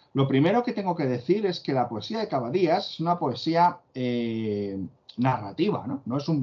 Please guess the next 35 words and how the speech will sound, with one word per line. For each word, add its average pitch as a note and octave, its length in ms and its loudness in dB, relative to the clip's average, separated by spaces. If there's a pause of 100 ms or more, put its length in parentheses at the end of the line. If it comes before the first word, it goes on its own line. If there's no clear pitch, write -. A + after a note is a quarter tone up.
no C#3+ 80 4
es C#3+ 140 -4
una C#3 200 2
poesía G#2+ 400 -4
lírica, D#3 640 2 (460)
sino A#2 280 -2
que D#3+ 100 -6
es - 80 -4
una G3+ 180 2
poesía A3 480 0
en A2 220 -4
prosa. F2 420 -2 (560)
Eh, B2+ 240 -4
no, C#3 440 4 (140)
pero D3 160 2
no F#3 180 4
prosaica, G#3 640 2 (320)
¿vale? C#3+ 400 -6 (280)
O - 40 -20
sea, A#2+ 160 -4
no, C#3+ 360 -2
pero B2+ 220 -4
es C#3 120 -6
curioso G3+ 540 -2
que C#3 300 -4
él D#3+ 120 -8
cuenta, G#3+ 520 2
él B3 200 -2
cuenta A#3+ 320 -2
his-, - 340 -14
él A3+ 160 0
lo F3+ 100 0
primero D4 320 -2
que G3+ 120 -2
hace A#3+ 200 -2